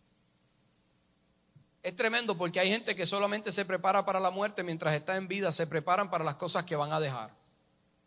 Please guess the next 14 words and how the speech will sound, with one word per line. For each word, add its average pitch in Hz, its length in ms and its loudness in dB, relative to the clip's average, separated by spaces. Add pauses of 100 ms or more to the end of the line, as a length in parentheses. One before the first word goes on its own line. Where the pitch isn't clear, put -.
(600)
Se 170 180 0
preparan 160 540 2 (200)
para 151 140 0
dejar 143 200 0
un 151 80 -4
seguro, 175 500 -2
para 143 140 -2
dejar 127 180 -2
una 156 160 -4
herencia, 165 460 0
pero 165 240 2
pocos 247 280 2
se 254 120 6
preparan 214 520 2